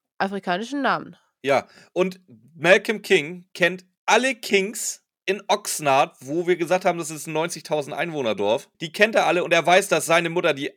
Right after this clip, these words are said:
Speaker 2: einzige King ist mit einem afrikanischen Vornamen.
Speaker 1: Ist es relevant für die drei
Speaker 2: Ja,
Speaker 1: Fragezeichen?
Speaker 2: ist, das ist, ob das relevant ist oder nicht,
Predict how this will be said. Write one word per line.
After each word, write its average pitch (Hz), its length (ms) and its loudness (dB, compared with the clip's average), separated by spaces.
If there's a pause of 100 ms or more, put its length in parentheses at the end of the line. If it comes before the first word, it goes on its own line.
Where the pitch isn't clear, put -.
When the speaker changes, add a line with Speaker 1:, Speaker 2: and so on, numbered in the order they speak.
Speaker 2:
einzige 233 640 -2
King 190 280 -2
ist 175 180 -4
mit 175 140 -8
einem 160 100 -10
afrikanischen 143 640 -6
Vornamen. 117 340 0
Speaker 1:
Ist 302 160 0
es 381 180 0
relevant 294 500 4
für 370 100 0
die 359 120 4
drei 330 140 2
Speaker 2:
Ja, 339 60 4
Speaker 1:
Fragezeichen? 311 560 6
Speaker 2:
ist, 196 140 -2
das 185 160 6
ist, - 300 -8 (380)
ob 156 140 -2
das - 200 0
relevant 175 300 2
ist 151 140 -6
oder 156 160 0
nicht, 180 180 -4